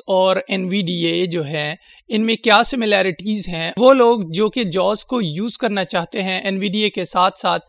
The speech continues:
یا، م، جیسے جوز کبھی کبھی ہینگ ہو جاتا ہے، یا کچھ اپلیکیشنز میں ایسا ہوتا ہے کہ جوز ہمیں اتنی اچھی ایکسیسیبلٹی نہیں دیتا، جبکہ این وی ڈی اے ہمیں بہتر ایکسیسیبلٹی پرووائیڈ کرتا ہے، تو ہم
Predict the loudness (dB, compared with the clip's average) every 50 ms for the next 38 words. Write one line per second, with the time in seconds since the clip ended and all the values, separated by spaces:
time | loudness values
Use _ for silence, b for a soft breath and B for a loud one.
0 | B B B B B B B B 0 4 6 8 8 10 8 8 6 4 2 -2
1 | -8 -8 -6 -6 -4 -4 -4 -2 0 2 2 4 4 2 0 2 0 0 0 0
2 | 2 2 0 0 0 -4 -4 -2 -2 -2 -2 -2 -2 -2 0 0 0 0 -2 -2
3 | -2 0 0 0 0 0 0 0 0 0 0 0 2 2 2 2 0 -2 -4 0
4 | 2 2 2 2 0 -2 0 0 0 0 -2 -6 -4 -4 -4 -4 -2 -2 -2 0
5 | 2 2 4 2 2 0 -2 -2 0 -2 -2 -4 -4 -6 -4 -2 0 2 2 2
6 | 2 0 -4 -4 -4 -6 -6 -6 -6 -6 -6 -6 -6 -6 -6 -6 -6 -6 -8 -8
7 | -6 -6 -4 -4 -4 -4 -4 -4 -4 -4 -4 -4 -4 -4 -4 -4 -2 -2 -2 -4
8 | B B B B B B B -2 -2 0 0 0 2 2 2 2 2 0 0 0
9 | 0 0 0 0 -2 -2 -4 -6 -6 -4 -2 -2 -2 -2 0 0 0 0 -2 -6
10 | -8 -8 -8 -6 -6 -6 -4 -4 -4 -4 -4 -6 -6 -4 -4 -2 0 0 0 -2
11 | -2 -4 -6 -6 -4 -2 -2 -2 -2 -4 -8 B B B B B B 0 0 2
12 | 2 0 0 0 -4